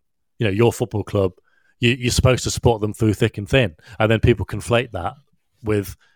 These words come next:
"I need to support them even when they've done bad things," or they just don't see the bad things.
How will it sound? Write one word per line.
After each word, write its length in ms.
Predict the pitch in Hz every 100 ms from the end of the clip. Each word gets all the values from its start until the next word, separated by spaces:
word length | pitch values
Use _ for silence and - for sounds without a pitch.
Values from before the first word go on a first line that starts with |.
| _
"I 80 | 107
need 100 | 107
to 80 | -
support 320 | - - 110
them 140 | 92 104
even 160 | 98
when 100 | 98
they've 140 | 101 92
done 180 | 104
bad 180 | 92 101
things," 360 | - 120 85 -
or 440 | 147 131 95 92 123 _ _ _
they 100 | 104
just 140 | 98 -
don't 200 | 104 95
see 140 | 123
the 80 | 101
bad 180 | 92 -
things. 340 | - - -